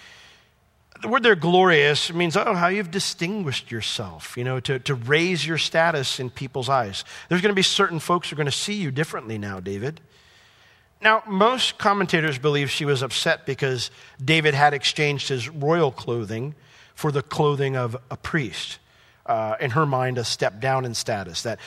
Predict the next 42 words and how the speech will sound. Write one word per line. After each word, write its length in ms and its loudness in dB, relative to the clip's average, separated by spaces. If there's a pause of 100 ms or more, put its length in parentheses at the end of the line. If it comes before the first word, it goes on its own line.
in 80 -2
other 80 0
words, 180 -2
they're 100 -4
saying 220 0
she 160 0
had 120 4
the 80 -8
same 240 0
mindset 680 0
that 200 2
her 100 -6
dad 420 4
had, 260 -6
Saul, 440 -2 (300)
uh, 300 2
that 160 -2
a 40 -8
king 300 0
was 140 -2
above 240 -2
a 60 -10
priest. 480 -14 (600)
Um, 460 -8 (500)
however, 460 0
the 80 -2
problem 420 -2
with 140 -2
that 240 2
interpretation 760 -4
is 140 -6
that 300 0
it 80 -2
doesn't 220 -4
say 200 0
anything 340 -6
close 340 -4
to 100 -10
that 240 -6
in 40 -10
the 60 -6
text. 460 -4